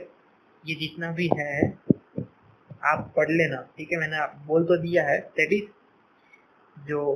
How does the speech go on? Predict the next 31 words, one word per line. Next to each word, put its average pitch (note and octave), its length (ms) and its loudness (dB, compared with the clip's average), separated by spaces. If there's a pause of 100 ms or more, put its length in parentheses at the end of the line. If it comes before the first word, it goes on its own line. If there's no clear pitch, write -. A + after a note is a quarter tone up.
(220)
आपके D3+ 280 2
स्टेट, E3 480 -4 (1400)
स्टेट E3 260 0
गवर्नमेंट D#3+ 340 4
कैसे D#3+ 260 0
काम D3+ 240 2
करती C#3+ 340 0
है, C#3 120 0 (440)
अपनी D3 260 0
स्टेट E3 420 -4
और D3 220 2 (120)
यूनियन D3+ 340 -6
के D3 60 2
रिलेशन D3+ 420 0
कैसे C#3+ 260 -4
है, C3+ 60 2
आपके C#3+ 220 -2
मूलभूत D3+ 760 -2
अधिकार C#3+ 360 2 (720)
कैसे D3+ 220 -2 (100)
है, C3+ 140 0
या C#3 160 0
फिर D3+ 80 -4 (400)
डीपीएससी E3 600 2
समझ D3 280 -4
लो, C#3 100 -4
या C#3 120 2 (100)
फिर D3+ 460 2
एग्जीक्यूशन D#3+ 680 0
समझ C#3 200 0
लो, C3+ 240 -4